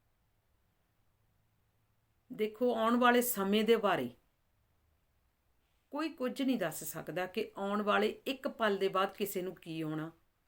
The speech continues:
ਜੋ ਦੇਖੋ, ਜ-, ਜੋ ਸਾਡਾ ਜਿਹੜਾ ਸਾਹ, ਸਵਾਸ ਆ, ਇਹ ਅੰਦਰ ਅਸੀਂ ਸਾਹ ਲਿਆ, ਲੇਕਿਨ ਦੁਬਾਰਾ ਇਹ ਅਸੀਂ ਲੈ ਸਕਣਾ ਜਾਂ ਨਹੀਂ ਲੈ ਸਕਣਾ, ਇਹ ਤਾਂ ਸਾਨੂੰ ਪਤਾ ਹੀ ਨਹੀਂ ਹੈਗਾ।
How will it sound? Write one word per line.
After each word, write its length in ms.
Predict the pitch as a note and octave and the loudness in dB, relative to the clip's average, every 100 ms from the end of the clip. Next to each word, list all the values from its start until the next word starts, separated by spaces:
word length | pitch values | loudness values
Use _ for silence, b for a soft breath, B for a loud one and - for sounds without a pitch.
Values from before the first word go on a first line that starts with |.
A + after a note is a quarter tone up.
| _ _ _ _ _ | _ _ _ _ _
ਜੋ 340 | D3 G#3 A#3+ D4 | -6 0 2 2
ਦੇਖੋ, 440 | A#3+ B3+ B3+ C4+ | -2 -2 0 0
ਜ-, 420 | C4 F#3 - G#3 - | -2 -10 -2 -2 -2
ਜੋ 320 | D#3 G3 G#3 | -10 -2 -2
ਸਾਡਾ 320 | A#3 G#3+ G3+ | -2 -4 -2
ਜਿਹੜਾ 220 | G#3 G#3+ A3+ | -2 0 -4
ਸਾਹ, 480 | - - E3 G3+ | -6 -4 -4 -4
ਸਵਾਸ 560 | D#3+ - E3 D#3 E3 - | -6 -6 -4 0 -2 -2
ਆ, 140 | B2+ - b b b b _ | -6 -8 b b b b _
ਇਹ 220 | C#4+ E4 B3+ | -4 0 0
ਅੰਦਰ 420 | G#3 G3+ A3+ A#3+ - _ _ _ _ _ _ _ _ _ _ _ - | 0 0 0 -2 -6 _ _ _ _ _ _ _ _ _ _ _ -14
ਅਸੀਂ 180 | G3 - | -8 -6
ਸਾਹ 280 | - F#3+ A#3 | -4 -2 0
ਲਿਆ, 400 | G3+ E3 B2+ A#2+ _ _ _ _ _ _ _ _ | 0 0 -2 -6 _ _ _ _ _ _ _ _
ਲੇਕਿਨ 400 | F3+ A#3+ B3 C#4+ | -8 -8 -4 -4
ਦੁਬਾਰਾ 400 | G#3+ E3 F3+ A#3 | -2 0 2 2
ਇਹ 320 | A#3+ - C4+ D4 | 2 2 2 2
ਅਸੀਂ 280 | C4+ C4 | 4 2
ਲੈ 200 | G3+ F3+ | 6 6
ਸਕਣਾ 460 | G3+ - G3 G#3 A#3+ | 4 0 -2 2 2
ਜਾਂ 200 | A#3 B3 | 4 4
ਨਹੀਂ 320 | G3+ E3+ A3+ | 4 2 4
ਲੈ 160 | C4+ F#3+ | 6 4
ਸਕਣਾ, 380 | D#3 D#3+ C3+ A#2+ _ _ _ _ _ _ _ _ _ _ _ _ _ _ _ _ _ - | 0 -8 -8 -12 _ _ _ _ _ _ _ _ _ _ _ _ _ _ _ _ _ -14
ਇਹ 60 | B3 | -4
ਤਾਂ 120 | E4+ | -4
ਸਾਨੂੰ 300 | E4 D4 C#4 | 0 0 0
ਪਤਾ 260 | - C4+ C#4+ | -2 -2 0
ਹੀ 80 | C#4 | 2
ਨਹੀਂ 180 | C#4 | 2
ਹੈਗਾ। 180 | B3 A3 | 2 -4